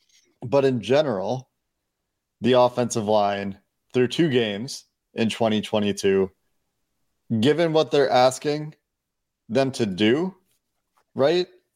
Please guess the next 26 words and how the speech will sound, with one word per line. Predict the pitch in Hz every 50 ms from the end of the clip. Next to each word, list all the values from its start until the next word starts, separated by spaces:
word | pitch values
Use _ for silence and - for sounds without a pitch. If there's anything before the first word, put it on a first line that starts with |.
| _ _ _
in | - 120 113
terms | - 131 131 131 123 107 113
of | 117 113 104 101 98 - - _ _ _ _ _ _ _ -
quick | - - 147 147 -
passing | - 127 127 127 127 - 131 127
game | 135 135
and | 131 127
all | 127 127
this | 123 127 123 123
stuff, | - 143 160 170 - _ _ _ _ _ _ -
I | - 147
think | 139 190 196
it's | 180 131
going | 147 175 170 165 -
pretty | 160 156 143
well. | 131 160 160 123 - - - - _ -
You | 147
compare | 139 170 160 165 175 185
it | 175 -
to | 151
last | 135 123 127 139 170 185 - - 120
year, | 101 98 117 143 - _ _ _ _ _ _ _ _ _ _ _ _ _ _ _ _ _ _ -
Joe | 127 165 180
Burrow | 165 165 160 156 156
pressured | 147 - - 147 151 139 - 147 139 135 117 110
more, | 113 113 120 131 147 143 123 107 98 101 113 123 123